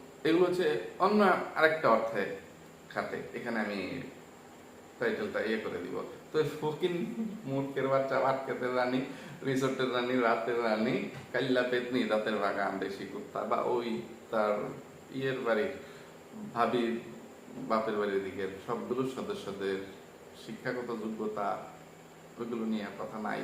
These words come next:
বললাম যে তাদের ইদানিং তারা আবার ইংরেজি টাইটেল থাম্বনেল মারতেছে।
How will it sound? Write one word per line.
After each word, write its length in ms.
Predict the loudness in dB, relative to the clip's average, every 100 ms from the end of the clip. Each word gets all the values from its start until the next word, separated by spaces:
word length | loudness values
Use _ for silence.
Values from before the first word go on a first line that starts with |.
| -6
বললাম 340 | -4 -6 -6
যে 80 | -8 -10 -14 -12 0
তাদের 260 | 2 4 2 -2 -8 -4
ইদানিং 460 | 2 4 4 4
তারা 200 | 8 10
আবার 180 | 10 10
ইংরেজি 880 | 10 12 12 12 8 6 4 4 6
টাইটেল 420 | 8 10 10 8 8
থাম্বনেল 420 | 6 6 6 6
মারতেছে। 540 | 6 4 4 2 4